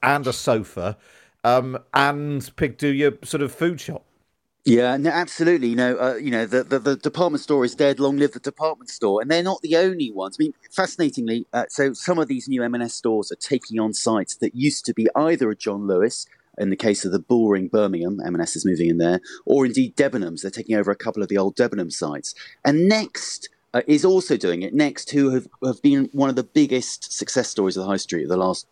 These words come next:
Speaker 2: uh, two decades, they are sort of snapping up lots of those unloved brands that keep on going bust. So things like Joules and, and various other clothing brands. You now go into a Next, and it's not just their own label. It's a whole range of different brands, homewares, makeup,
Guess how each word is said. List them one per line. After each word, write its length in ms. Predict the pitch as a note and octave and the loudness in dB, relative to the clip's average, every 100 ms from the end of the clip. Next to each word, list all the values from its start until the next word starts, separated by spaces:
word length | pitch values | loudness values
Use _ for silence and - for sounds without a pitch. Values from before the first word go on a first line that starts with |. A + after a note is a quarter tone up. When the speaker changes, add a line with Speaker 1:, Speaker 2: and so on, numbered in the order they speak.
| - | -4
Speaker 2:
uh, 120 | G2 - | -2 -2
two 220 | - F#2+ | -2 2
decades, 560 | G2 - D2 D2 - - - - - - | 2 0 -6 -6 -8 -14 -16 -16 -18 0
they 180 | D#3+ F3 | 2 4
are 120 | F3 | 2
sort 200 | - C#3+ | -2 -6
of 100 | C#3+ | -8
snapping 540 | - D#3+ C#3 - C#3 | -4 -4 -4 -2 0
up 140 | C3+ - | 0 0
lots 260 | B2 - | -2 -2
of 60 | A#2+ | 0
those 200 | A2 A#2 | 0 0
unloved 500 | - A2+ A2+ A2 - | -2 -2 0 0 -4
brands 380 | - A2+ G2 E2+ | -4 -2 -2 -4
that 80 | - | -6
keep 140 | A2 | -6
on 100 | G2+ | -4
going 200 | G2 F#2+ F#2 | -2 -4 -2
bust. 360 | G#2 D#2 - - | -2 -2 -10 -12
So 140 | F#2+ | -8
things 220 | - G2 | -6 -4
like 120 | D#2+ | -4
Joules 640 | D2+ - C#3 B2+ B2 A2 E2 | -2 2 4 4 2 0 -4
and, 140 | D2+ - - - - | -10 -14 -18 -10 -4
and 120 | F#2 | 0
various 260 | B2 A2+ | 2 2
other 200 | B2 G#2+ | 0 0
clothing 380 | - G2+ F2+ E2+ | -2 -2 -2 -2
brands. 320 | E2+ F2 F2 | -2 -2 2
You 120 | C3 D#3 | 2 4
now 200 | F3 E3+ | 4 2
go 220 | D#3 D#3+ | 2 2
into 280 | D#3 C3+ B2 | 0 -2 -6
a 80 | |
Next, 420 | A#2+ C#3+ - - B2 | -4 -4 -6 -12 -8
and 80 | |
it's 160 | A#2+ - | -8 0
not 260 | E3 D3 - | 2 0 -2
just 480 | C3+ A#2+ - - - | -4 -4 -6 -10 -2
their 200 | G#2+ A2 | 0 2
own 160 | G#2+ | 0
label. 340 | A2+ B2+ A2 F2 | -2 -2 -2 -6
It's 120 | - | -8
a 60 | |
whole 220 | A2 C3 A#2+ | -2 0 2
range 460 | C3+ D#3 C#3+ A#2 | 2 2 2 -2
of 100 | F#2+ | -4
different 420 | - F#2 E2+ D#2 - - _ | -6 -6 -6 -8 -10 -20 _
brands, 340 | G#2+ G#2+ A#2+ | 0 0 -2
homewares, 640 | - D3 C3 A#2+ A#2+ A#2 A2+ | 0 0 2 0 -2 -4 -2
makeup, 580 | A#2+ C3 - B2+ A#2 | 0 0 -2 -4 -6